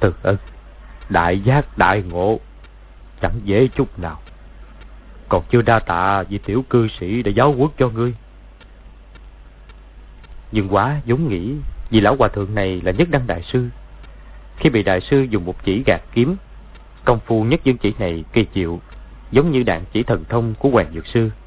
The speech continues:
Trên thế gian không có người thứ ba có được chỉ lực thế này. Chàng liền quỳ lại nói,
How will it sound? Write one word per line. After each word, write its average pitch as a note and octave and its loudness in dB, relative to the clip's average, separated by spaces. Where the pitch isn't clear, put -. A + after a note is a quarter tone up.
Trên A#2 4
thế B2+ 4
gian G#2 0
không A2 0
có C#3+ 2
người G2+ -2
thứ B2+ 0
ba A#2 2
có C#3+ 0
được A2 0
chỉ G#2 0
lực C3+ -2
thế C3+ 2
này. G2 -4
Chàng A2 2
liền F#2+ 0
quỳ G2+ 0
lại E2 -4
nói, A#2+ -2